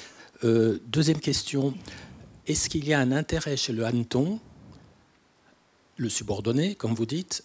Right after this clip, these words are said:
à recevoir le sperme de, du dominateur éventuellement pour une action future après ? Est-ce qu'il y trouve un intérêt ? Euh,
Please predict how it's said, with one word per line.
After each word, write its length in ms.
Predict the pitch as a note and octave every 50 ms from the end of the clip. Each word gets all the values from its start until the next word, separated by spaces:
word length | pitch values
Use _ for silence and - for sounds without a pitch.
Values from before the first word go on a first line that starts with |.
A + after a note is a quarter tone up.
| -
à 80 | - A#2+
recevoir 540 | A#2+ - D#3 - - D#3 C#3 D3 D3+ C#3+ C#3+
le 80 | C3
sperme 560 | B2 - - - C#3+ C3+ C3+ C3 C#3 C3 B2+
de, 360 | A#2 A2 A#2+ A#2 A2+ A2+ G#2+ F#2+ A2
du 180 | A#2+ A2+ G#2+
dominateur 680 | G#2+ A2 B2 A#2+ B2 A#2+ A#2 A2+ - D3 D#3 D#3+ - -
éventuellement 720 | C3+ B2 B2 B2+ B2 - B2+ B2 B2 B2 C3 C#3+ D#3 E3 F#3 - - - - - - _ _ _ _ _ -
pour 260 | C#3 C#3+ C3+ B2+ C3+
une 120 | B2+ B2+
action 600 | A#2+ A#2+ A#2 - - - C#3+ C#3 C3+ C3 B2 A#2+ A2+
future 580 | - - - - B2 B2 - - B2+ A#2 A2+ A2
après ? 360 | A2+ - - - B2+ B2 A2
Est-ce 160 | A#2 - -
qu'il 160 | - B2 G#2 F#2 A2 - - -
y 200 | - C3+ B2+ B2+ -
trouve 260 | - - F3+ F3+ D3+
un 80 | C3+
intérêt ? 560 | C3+ C3 A#2+ - B2 A2+ - C3 C#3+ F3 G#3 - _ _ _ - - - - - - - - - - - - - - - -
Euh, 380 | B2 A#2 A#2 A#2 A#2 A#2 A2+